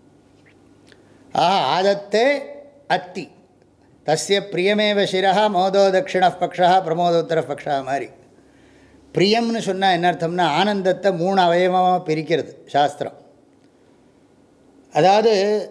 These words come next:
இஷ்ட தரிச-, இஷ்ட, இஷ்ட தரிசன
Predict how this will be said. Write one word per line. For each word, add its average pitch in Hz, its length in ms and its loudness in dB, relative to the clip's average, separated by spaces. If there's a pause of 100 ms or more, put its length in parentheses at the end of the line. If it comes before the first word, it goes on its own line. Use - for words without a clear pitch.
(140)
இஷ்ட 214 440 -2
தரிச-, 196 420 -2
இஷ்ட, 180 340 -4 (1000)
இஷ்ட 165 520 -2
தரிசன 190 480 0